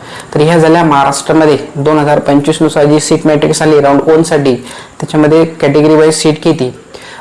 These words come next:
आता नेक्स्ट व्हिडिओमध्ये आपण बघणार आहोत, जेव्हा तुमची प्रोव्हिजनल मेरिट लिस्ट येईल, त्या लिस्टमध्ये आपला क्रमांक किती नंबरला आहे आणि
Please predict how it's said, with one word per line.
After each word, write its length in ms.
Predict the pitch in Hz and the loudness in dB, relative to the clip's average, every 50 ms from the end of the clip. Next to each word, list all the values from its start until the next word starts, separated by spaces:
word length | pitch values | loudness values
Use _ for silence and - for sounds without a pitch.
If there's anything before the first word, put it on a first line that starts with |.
| - - | -20 -6
आता 120 | - 147 | -2 0
नेक्स्ट 280 | 147 156 170 160 - - | 0 0 0 0 0 2
व्हिडिओमध्ये 380 | 170 160 165 165 170 165 156 160 | 2 2 2 2 2 2 0 2
आपण 180 | 170 170 165 | 2 2 2
बघणार 260 | 156 147 156 156 165 | 2 2 2 2 2
आहोत, 180 | 175 170 151 143 | 0 0 0 0
जेव्हा 240 | 143 147 147 156 160 | 0 2 2 0 0
तुमची 260 | 156 160 160 - 175 | 0 0 0 0 0
प्रोव्हिजनल 640 | 165 170 156 151 147 156 156 147 151 - 170 165 160 165 - - | 0 2 2 2 4 2 2 0 -2 -2 -2 -2 -2 -4 -4 -2
मेरिट 240 | 160 151 165 165 165 | 0 0 0 0 2
लिस्ट 280 | 165 160 - - - | 0 0 0 0 0
येईल, 300 | 165 151 135 - - - - - - - - - - - - - | 0 0 0 -2 -6 -12 -20 -20 -20 -20 -20 -20 -20 -20 -6 -4
त्या 120 | 165 160 165 | -2 0 2
लिस्टमध्ये 500 | 160 156 170 165 - - 165 160 160 151 | 2 2 0 0 -2 0 0 2 2 2
आपला 240 | 147 - 156 156 156 | 0 2 0 0 0
क्रमांक 420 | 151 151 143 143 151 156 160 165 | 0 0 0 0 0 0 0 -2
किती 280 | 156 - 160 - 170 156 | -2 -2 -2 0 0 2
नंबरला 360 | 156 151 147 151 156 156 151 | 2 2 2 2 2 2 2
आहे 220 | 156 151 143 123 117 - - - - - - - - - - - - - - | 0 -2 -4 -6 -8 -12 -16 -20 -20 -20 -20 -20 -20 -20 -20 -20 -20 -10 -4
आणि 420 | - 139 147 147 147 151 147 147 | -2 0 2 2 2 2 2 0